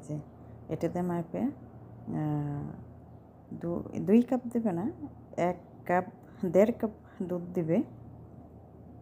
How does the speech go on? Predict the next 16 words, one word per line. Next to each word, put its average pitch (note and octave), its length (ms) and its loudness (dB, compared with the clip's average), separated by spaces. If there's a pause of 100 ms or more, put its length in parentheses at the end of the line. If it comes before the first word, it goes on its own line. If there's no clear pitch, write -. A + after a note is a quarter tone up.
(520)
আর F3 120 2
এইখানে F#3 340 4
দেখতে E3+ 240 -2
পাচ্ছেন E3+ 300 -2
ছোট্ট - 320 -6
একটা F#3+ 240 -2
কৌটা, E3 440 -2 (220)
এর D3+ 180 -2
ভিতরে D#3+ 420 -2 (360)
দারচিনির F3 800 2
গুঁড়া, E3 360 2 (480)
এই D#3+ 160 4
গুঁড়া E3+ 320 4
দিবে F3 320 2 (120)
এক E3 260 0 (140)
চামচ, D3 340 -4